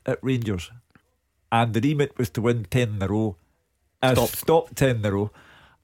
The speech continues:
Speaker 1: and I fulfilled the remit." Therefore, Steven Gerrard was, if you like, as guilty as the Rangers players yesterday who thought that their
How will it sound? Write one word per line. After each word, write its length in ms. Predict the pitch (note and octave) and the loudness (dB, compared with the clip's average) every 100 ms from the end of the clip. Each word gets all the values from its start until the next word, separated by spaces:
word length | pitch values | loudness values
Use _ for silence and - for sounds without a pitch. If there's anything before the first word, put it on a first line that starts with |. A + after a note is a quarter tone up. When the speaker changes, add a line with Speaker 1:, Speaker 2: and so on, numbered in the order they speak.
| - | -2
Speaker 1:
and 480 | A#2+ A#2+ A#2 A2 B2 - - _ _ _ _ _ _ | 0 0 0 -4 -4 -8 -20 _ _ _ _ _ _
I 160 | A#2 B2 | 0 0
fulfilled 500 | - C3 D3+ D3 B2 | 0 -2 0 0 2
the 80 | A#2+ | 0
remit." 480 | D3 E3 - - - _ _ _ | -2 -4 -8 -12 -20 _ _ _
Therefore, 580 | A2 F3+ G#3+ D#3 A#2+ D#2+ _ _ _ | 0 0 0 0 0 -2 _ _ _
Steven 360 | - G#3 G#3+ F#3 | -8 -6 -6 -4
Gerrard 440 | D3+ D3 B2+ A2+ | -2 0 0 -2
was, 500 | - A#2 A2+ A2+ E2 - _ _ - | -2 0 2 0 -4 -12 _ _ -6
if 160 | A#2 | -4
you 100 | B2+ | -2
like, 300 | G2+ A2 - - | 0 0 -4 -4
as 140 | A2+ E2+ | -4 0
guilty 460 | C3+ D3 C#3+ B2+ - | 0 0 -2 -4 -2
as 200 | A2+ F#2+ | -2 -2
the 80 | G#2 | -2
Rangers 340 | A#2 B2 A#2 | -2 -4 -6
players 420 | - A#2 G#2+ G#2 | -6 -4 -2 -2
yesterday 520 | E2+ A2+ A#2+ A2 G2 F#2 | -2 -2 -2 -4 -4 -2
who 120 | G#2 | -4
thought 380 | - A#2+ - - | 0 0 0 -4
that 180 | - - | -8 -2
their 240 | G#2 F2 | 0 -2